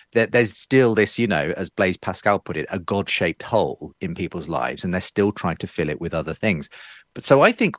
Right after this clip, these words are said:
we actually need to present the Christian story to people and, and say, "Look,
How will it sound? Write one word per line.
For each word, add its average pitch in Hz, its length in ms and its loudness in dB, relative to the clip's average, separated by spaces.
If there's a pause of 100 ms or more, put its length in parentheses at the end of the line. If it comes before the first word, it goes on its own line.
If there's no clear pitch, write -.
(160)
we 131 160 4
actually 147 300 2
need 123 100 -4
to - 60 -10
present 147 360 0
the 107 80 -4
Christian - 340 -4
story 69 380 -4
to - 100 -14
people - 540 -12 (400)
and, 120 200 4
and 131 140 0
say, 135 220 4
"Look, - 340 0